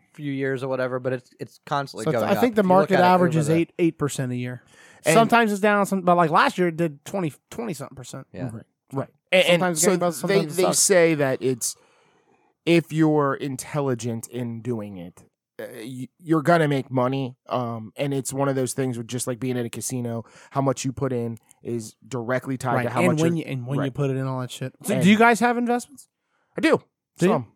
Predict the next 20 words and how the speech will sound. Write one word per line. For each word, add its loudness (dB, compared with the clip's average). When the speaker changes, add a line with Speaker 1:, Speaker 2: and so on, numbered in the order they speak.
Speaker 3:
I 0
Speaker 2:
Uh, 0
Speaker 3:
do. 2
Speaker 2:
is 4
this 4
just, 2
I 0
mean, 2
outside 4
of, 2
like, 0
your 6
work 2
directed 0
one, -6
do -4
you 4
have 0
your 0
own 0